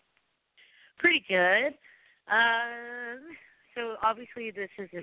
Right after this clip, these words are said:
huge, huge deal, and I think for the I W F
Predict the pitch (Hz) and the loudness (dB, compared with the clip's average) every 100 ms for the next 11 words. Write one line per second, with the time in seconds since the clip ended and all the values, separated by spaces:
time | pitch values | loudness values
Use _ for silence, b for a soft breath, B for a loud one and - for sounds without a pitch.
0 | - _ - 226 226 220 220 - 208 208 | -14 _ -8 -2 -2 -2 -6 -8 -8 -8
1 | 175 - 170 165 165 175 190 B B B | -12 -14 -4 2 2 2 0 B B B
2 | B - 190 185 170 165 - - 214 208 | B 0 4 4 2 0 -16 -8 -4 -4
3 | 220 - 196 180 180 - 170 170 185 160 | -4 -10 -8 -6 -6 -4 -4 -2 -6 -6
4 | 160 156 | -10 -10